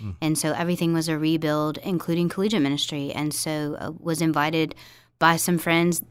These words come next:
Speaker 2: in New Orleans to come help restart collegiate ministry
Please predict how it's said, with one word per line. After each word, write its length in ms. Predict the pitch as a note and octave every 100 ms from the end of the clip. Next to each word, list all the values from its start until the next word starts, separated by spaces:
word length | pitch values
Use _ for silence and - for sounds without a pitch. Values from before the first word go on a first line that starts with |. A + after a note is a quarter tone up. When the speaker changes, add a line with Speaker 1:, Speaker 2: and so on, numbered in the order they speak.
| -
Speaker 2:
in 140 | F#3 F3+
New 100 | E3+
Orleans 400 | E3 F#3 F#3+ -
to 140 | E3
come 260 | - E3+ E3
help 320 | E3 F3 -
restart 480 | E3 D#3+ - D#3+ -
collegiate 320 | F3 E3 E3
ministry 540 | D#3+ D3 - D#3+ D#3